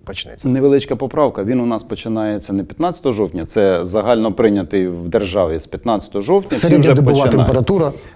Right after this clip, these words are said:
Speaker 2: Так, середньодобова, е, нижче плюс вісім градусів, три доби підряд, і ото вже є підстава для того, щоб розпочати опалювальний сезон.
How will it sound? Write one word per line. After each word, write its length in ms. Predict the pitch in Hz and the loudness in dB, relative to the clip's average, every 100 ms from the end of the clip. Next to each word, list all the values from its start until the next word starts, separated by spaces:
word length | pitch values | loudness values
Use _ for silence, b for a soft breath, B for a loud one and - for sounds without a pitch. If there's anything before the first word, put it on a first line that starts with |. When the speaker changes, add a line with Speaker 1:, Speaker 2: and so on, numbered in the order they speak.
| - | 2
Speaker 2:
Так, 260 | 110 78 | 4 4
середньодобова, 1200 | - 127 131 123 107 110 110 110 107 101 87 87 85 87 90 | 2 2 4 4 2 2 4 6 6 6 2 -2 -6 -8 -8
е, 20 | |
нижче 360 | 90 113 120 98 | -6 -4 -4 -6
плюс 280 | 85 101 - | -6 -6 -2
вісім 300 | 101 - 98 | -4 -4 -2
градусів, 760 | 139 160 143 - 131 117 98 - | 0 0 0 -4 -4 -4 -6 -2
три 160 | 113 113 | 0 4
доби 300 | 104 98 101 | 4 4 2
підряд, 520 | 107 101 139 147 - | 0 0 2 2 -2
і 260 | - 101 90 | -4 -2 -2
ото 340 | 92 95 123 | -4 -4 -4
вже 240 | 117 92 98 | -4 -4 -2
є 340 | 98 98 95 b b b b b - 78 | -2 -2 -4 b b b b b -16 -12
підстава 460 | 98 - 113 123 | -12 0 2 4
для 140 | 101 92 | 4 0
того, 140 | 107 | -2
щоб 200 | 101 90 | -6 -6
розпочати 920 | 90 - 85 - 110 - 92 87 82 78 85 | -8 -10 -10 -4 -4 -4 -4 -4 -4 -8 -10
опалювальний 540 | 80 92 85 78 - | -6 -4 -4 -6 -10
сезон. 320 | - 71 65 | -12 -14 -14